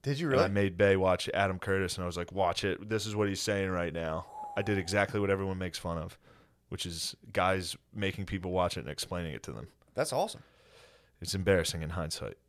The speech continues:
Speaker 1: I
Speaker 2: I,
Speaker 1: try-
Speaker 2: I think we're gonna look back, and it's gonna be like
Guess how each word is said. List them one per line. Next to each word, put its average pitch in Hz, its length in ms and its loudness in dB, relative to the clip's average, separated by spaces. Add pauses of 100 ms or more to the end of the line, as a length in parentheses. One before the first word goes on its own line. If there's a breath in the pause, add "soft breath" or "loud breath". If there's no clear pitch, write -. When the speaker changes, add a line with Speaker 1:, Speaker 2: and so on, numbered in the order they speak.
Speaker 1:
I 143 120 6
Speaker 2:
I, 117 80 8
Speaker 1:
try- 135 280 10
Speaker 2:
I - 20 6
think 135 200 6
we're 135 80 8
gonna 131 180 8
look 120 160 6
back, 117 280 6
and 107 100 -2
it's 92 100 -4
gonna 104 140 -2
be 101 160 2
like 98 320 4